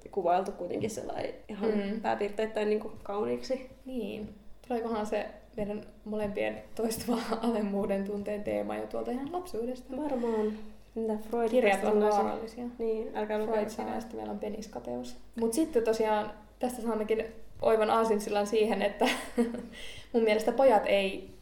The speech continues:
Speaker 1: Mm.
Speaker 2: niinku pääpiirteittäin oo lukenut nuorana yhtään samanlaista kirjallisuutta. Mä tein tommoista hyvin pienimuotoista kyselyä.
Speaker 1: Joka on kuitenkin yleistettävissä tieteelliseksi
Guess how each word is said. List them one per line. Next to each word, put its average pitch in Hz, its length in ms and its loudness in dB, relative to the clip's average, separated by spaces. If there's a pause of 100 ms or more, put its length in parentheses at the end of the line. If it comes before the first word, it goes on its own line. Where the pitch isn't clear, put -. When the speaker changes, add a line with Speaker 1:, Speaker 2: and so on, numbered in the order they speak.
(160)
Speaker 1:
Mm. 220 340 4
Speaker 2:
niinku 196 160 -2
pääpiirteittäin 196 840 2
oo 190 120 2
lukenut 196 440 -2 (460)
nuorana 196 480 0 (320)
yhtään 202 240 -6
samanlaista - 500 -2
kirjallisuutta. - 680 -4 (580)
Mä 190 140 0
tein 190 160 -2
tommoista 190 400 -2 (360)
hyvin 196 160 -2
pienimuotoista 196 600 2
kyselyä. 196 540 4 (520)
Speaker 1:
Joka 196 160 4
on 196 100 6
kuitenkin 202 340 4
yleistettävissä 202 840 2
tieteelliseksi 196 720 0